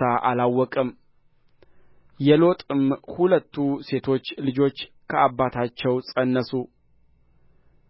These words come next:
ታላቂቱም ወንድ ልጅ ወለደች፣ ስሙንም ሞዓ ብላ ጠራችው። እርሱም እስከ ዛሬ የሞዓባውያን አባት ነው።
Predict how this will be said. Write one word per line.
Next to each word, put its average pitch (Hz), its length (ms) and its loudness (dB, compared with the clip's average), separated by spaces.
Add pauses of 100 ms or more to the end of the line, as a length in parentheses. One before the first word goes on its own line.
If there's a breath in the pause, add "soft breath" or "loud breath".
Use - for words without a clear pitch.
(880)
ታላቂቱም 156 760 0 (240)
ወንድ 135 360 0
ልጅ 123 240 -2
ወለደች፣ 123 540 -2 (160)
ስሙንም 127 520 -2 (300)
ሞዓ 127 260 0 (240)
ብላ 123 220 -4 (120)
ጠራችው። 120 580 -6 (540)
እርሱም 131 360 -2
እስከ 127 320 -6
ዛሬ 123 280 0 (300)
የሞዓባውያን 127 880 0
አባት 123 440 -4
ነው። 117 180 -4